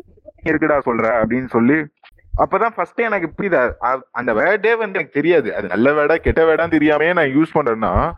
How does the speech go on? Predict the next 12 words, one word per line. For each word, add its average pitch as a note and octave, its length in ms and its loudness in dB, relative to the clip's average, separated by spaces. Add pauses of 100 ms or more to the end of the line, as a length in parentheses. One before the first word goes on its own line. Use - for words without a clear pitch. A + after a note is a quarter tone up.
(200)
because G3 280 0
அவங்க D#3+ 300 0 (460)
இருந்து F3+ 220 -4
தானே F3 160 0
வந்திருக்கும். B2+ 480 -4 (480)
சொசைட்டில G3+ 240 -2
இருந்து F#3 340 0
தானே, F3 160 2
மோ-, C3+ 420 -2
மேஜர் G3+ 380 0
இம்பாக்ட் G3+ 320 -2
வந்து F3+ 260 -2